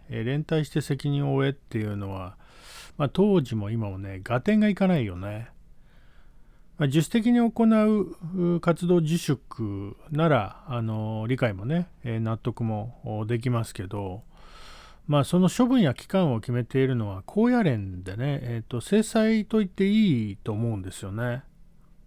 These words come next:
えー、高校野球の場合、まあ、大きな大会は春の選抜大会と夏の選手権大会、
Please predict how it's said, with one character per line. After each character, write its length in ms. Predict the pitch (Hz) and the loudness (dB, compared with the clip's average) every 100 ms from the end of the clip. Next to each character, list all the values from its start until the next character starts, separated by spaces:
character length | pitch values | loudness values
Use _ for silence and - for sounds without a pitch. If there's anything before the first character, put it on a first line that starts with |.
| - - - - - - - - | -20 -20 -20 -20 -20 -20 -20 -10
え 140 | 117 | -8
ー、 40 | 113 | -2
高 160 | 233 | 0
校 160 | 247 285 | 2 4
野 100 | 285 | 4
球 460 | - 180 143 127 120 | 4 6 8 6 4
の 120 | 113 | 2
場 220 | 117 117 | 2 2
合、 40 | 113 113 120 - - - 117 117 123 | 0 -2 -6 -12 -16 -6 -2 0 2
ま 140 | 151 | 2
あ、 60 | 147 | 4
大 200 | 233 240 | 4 4
き 100 | 175 | 4
な 140 | 131 | 2
大 280 | - 123 117 | 0 -2 -2
会 360 | - 117 117 117 | -2 -2 0 2
は 240 | 139 127 | 4 4
春 240 | - 240 | 4 4
の 100 | 185 | 4
選 380 | 127 - 135 147 | 2 0 0 2
抜 260 | 143 139 - | 0 -2 0
大 200 | 147 127 | 2 2
会 180 | 107 98 | -4 -8
と 180 | - | -6
夏 320 | 104 120 131 185 | -2 -2 0 2
の 140 | 190 | 2
選 320 | - 190 196 | 2 2 4
手 200 | 180 - - | 2 -4 -2
権 240 | 180 170 | 0 2
大 280 | - 165 143 | 0 -2 -4
会、 300 | - 98 95 | -6 -12 -12